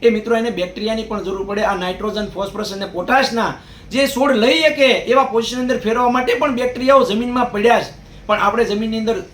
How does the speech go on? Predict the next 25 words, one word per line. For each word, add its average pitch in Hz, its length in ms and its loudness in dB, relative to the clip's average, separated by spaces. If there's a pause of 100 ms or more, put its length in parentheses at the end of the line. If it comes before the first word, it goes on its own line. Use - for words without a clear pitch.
(360)
એકલું 277 320 4
આવડું 262 240 4
આ 240 40 4
નાખી 233 280 0
નાખી, 226 420 0
રાસાયણિક 233 460 0
ખાતરો 214 240 0
નાખી 214 240 -4
અને 208 100 -6
મારી 165 260 -4
નાખ્યા 143 320 -8
છે. 131 40 -10 (420)
ત્યારે 269 180 6
મિત્રો 262 280 0
જમીનમાં 302 480 2
પણ 277 140 0
જે 262 100 -2
છે 247 160 0
ખૂબ 262 220 -4
મોટા 240 260 2
પ્રમાણમાં 254 440 0
પોષક 226 280 -2
તત્વો 226 220 0
પડ્યા 208 320 2
છે. 151 200 -8